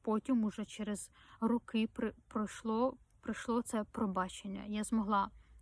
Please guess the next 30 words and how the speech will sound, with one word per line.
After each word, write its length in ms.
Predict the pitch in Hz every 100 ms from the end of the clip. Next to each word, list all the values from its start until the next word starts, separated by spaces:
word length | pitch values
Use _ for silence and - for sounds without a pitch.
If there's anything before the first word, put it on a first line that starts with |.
| -
ну, 160 | 233
щиро 420 | - - 269 220
пробачити. 680 | 190 202 185 185 185 - 208
Не, 0 | 202 240
не 160 | 226
так, 200 | 220 320
що 140 | - 226
так, 320 | - 277 -
я 60 |
пробачаю, 580 | 226 226 196 208 - 208
а 120 | - 214
от 240 | 214 -
відчути 500 | 220 - 233 196 185
це. 260 | - - - - - _ - - -
Навіть 300 | 214 214 -
відчути 360 | 220 - 262 240
до 140 | 214
цих 280 | - 240 -
людей 240 | 214 220
любов. 600 | 208 202 180 190 202 185 - _ 196 -
Це 200 | - 202
шок 340 | - - 262 208
для 200 | 226 226
мене 300 | 208 196 196
був, 340 | 196 240 214
ну, 160 | 202 202
я 280 | 214 208 190
в 40 |
шоці 360 | - 233 208 202
була. 240 | 202 196